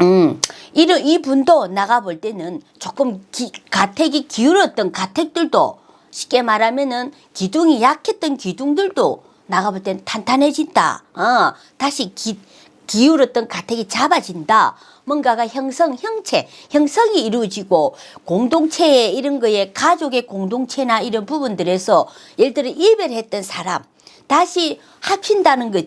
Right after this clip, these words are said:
들어오고 쉽게 말하면은 나만 눈먼 이런 뭐라 카노 짝대기 짓고 나갔던 돈이 다시 돈 들어오는 거 있지? 그런 거 집 나갔던 개가 돌아온다. 이런 형국이다.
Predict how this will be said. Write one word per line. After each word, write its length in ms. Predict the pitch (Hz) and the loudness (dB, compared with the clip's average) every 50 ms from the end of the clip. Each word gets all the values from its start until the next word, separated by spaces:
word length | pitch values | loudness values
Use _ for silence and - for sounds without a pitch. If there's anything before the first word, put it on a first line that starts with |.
| _ - | _ -12
들어오고 720 | - 151 156 143 143 214 220 - 180 156 143 117 - - - | -8 -4 -4 0 0 -2 -2 0 2 2 2 2 0 -4 -10
쉽게 340 | - - - - - 202 | -12 -12 -8 -4 -4 -4
말하면은 720 | 185 - - - - 262 269 285 311 302 262 269 294 311 - - - - - - - - _ _ - - | -2 0 2 4 4 4 4 4 2 2 2 0 0 -2 -4 -12 -20 -20 -20 -20 -20 -20 _ _ -10 0
나만 720 | 294 285 370 440 427 403 415 440 466 466 466 415 349 - - _ _ _ _ _ | 4 4 4 4 2 0 0 2 4 4 4 2 0 -2 -8 _ _ _ _ _
눈먼 800 | - 311 359 311 285 339 415 453 453 453 440 466 453 440 415 330 | -6 -6 -4 -2 0 0 2 2 2 2 2 2 2 2 -2 0
이런 400 | 311 381 381 370 339 277 240 254 | 0 0 2 2 0 -2 -2 2
뭐라 160 | 254 277 294 - | 2 2 2 2
카노 400 | - - 403 330 320 320 - - _ _ _ _ _ _ _ _ _ 240 226 - _ _ _ | -6 -6 -2 0 0 0 0 -4 _ _ _ _ _ _ _ _ _ -20 -20 -20 _ _ _
짝대기 420 | - - 349 349 - 427 427 392 359 | 0 0 0 2 2 0 0 0 0
짓고 380 | 330 311 - - 349 349 320 | -4 -8 -2 0 2 2 2
나갔던 540 | 294 277 320 320 330 359 349 349 349 285 285 | 2 0 0 2 2 0 0 0 -8 -12 -10
돈이 500 | - 262 311 311 349 392 381 294 196 - _ _ | -6 -6 -4 -2 -2 -2 -2 -2 -4 -6 _ _
다시 320 | - 262 311 320 359 349 - | -4 -4 -4 -2 -4 -6 -2
돈 200 | - 247 277 285 | 0 0 0 2
들어오는 400 | 277 415 427 370 330 311 302 311 | 2 2 2 2 2 2 2 0
거 60 | 269 | 0
있지? 520 | 302 294 294 - 285 262 294 359 415 - _ _ _ _ _ | -2 -4 -2 2 2 2 4 2 -2 -6 _ _ _ _ _
그런 300 | - 311 339 370 339 302 | -2 0 0 0 0 0
거 320 | 262 240 190 135 - - _ _ - | 2 2 2 2 -2 -6 _ _ -16
집 160 | - 214 196 | -12 -10 -8
나갔던 500 | 190 202 220 233 269 277 277 - 302 277 | -8 -8 -8 -6 -6 -6 -4 -4 -6 -6
개가 300 | - 220 214 226 233 226 | -4 -4 -2 -2 -2 -2
돌아온다. 540 | - 294 320 302 269 208 190 170 160 180 147 | 0 0 2 2 2 0 0 0 0 0 0
이런 260 | - 285 294 320 330 | 0 -2 0 0 0
형국이다. 640 | 427 494 466 403 320 240 185 175 160 165 - - | 0 -2 -10 -8 -8 -6 -6 0 0 0 -2 -2